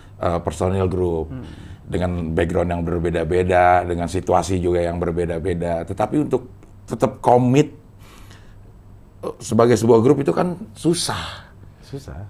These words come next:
Speaker 1: Iya, bu-,
Speaker 2: Apa?
Speaker 1: bahkan Bagito aja pernah bubar
Speaker 2: Iya.
Speaker 1: beneran, terus untuk balik lagi gitu.
Speaker 2: Eh, karena bikin grup gampang, ngegrup yang susah.
Speaker 1: Iya.
Speaker 2: Bikin grup, bikin kartu nama, hmm, jadi.
Speaker 1: Jadi.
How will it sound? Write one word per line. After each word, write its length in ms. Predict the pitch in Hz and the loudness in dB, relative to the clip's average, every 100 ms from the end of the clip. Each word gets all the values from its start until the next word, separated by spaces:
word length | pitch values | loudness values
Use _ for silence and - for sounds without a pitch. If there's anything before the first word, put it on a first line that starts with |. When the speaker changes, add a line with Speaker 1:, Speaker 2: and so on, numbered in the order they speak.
| - - | -18 -14
Speaker 1:
Iya, 220 | 98 92 | -4 -2
bu-, 160 | 85 120 | 0 0
Speaker 2:
Apa? 80 | - | 2
Speaker 1:
bahkan 260 | 104 143 143 | 2 4 6
Bagito 340 | 120 120 123 | 6 6 6
aja 160 | 120 160 | 6 4
pernah 240 | 160 131 | 2 2
bubar 400 | 131 160 156 139 | 4 6 6 6
Speaker 2:
Iya. 80 | 123 | 6
Speaker 1:
beneran, 400 | 117 110 101 131 | 4 4 4 2
terus 140 | 113 113 | 0 -2
untuk 220 | 120 110 | 0 0
balik 300 | 104 104 101 | 0 0 0
lagi 420 | 104 107 95 78 | 0 0 -4 -6
gitu. 240 | 78 67 71 - | -8 -10 -14 -14
Speaker 2:
Eh, 220 | 104 117 | -12 -10
karena 400 | 123 139 156 - - - - - - | -8 -6 -8 -8 -20 -20 -20 -20 -14
bikin 360 | 143 139 151 | -10 -6 -4
grup 180 | 151 180 | -4 -4
gampang, 460 | - 135 123 143 135 | -4 -8 -6 -10 -10
ngegrup 400 | 143 135 147 170 | -6 -4 -4 -4
yang 80 | 120 | -8
susah. 300 | 98 98 80 - - | -10 -14 -18 -20 -16
Speaker 1:
Iya. 260 | 78 73 - - - - - - | -12 -10 -12 -20 -20 -20 -20 -18
Speaker 2:
Bikin 320 | 123 113 135 | -12 -8 -6
grup, 180 | 131 160 | -4 -4
bikin 220 | 160 139 | -4 -6
kartu 240 | 131 123 127 | -6 -8 -8
nama, 460 | 120 120 151 202 - - - | -8 -10 -10 -12 -14 -20 -18
hmm, 560 | - - 160 165 185 | -20 -18 -16 -14 -10
jadi. 360 | 151 185 104 104 - | -4 -4 -6 -10 -6
Speaker 1:
Jadi. 400 | 82 78 80 | -4 -4 -8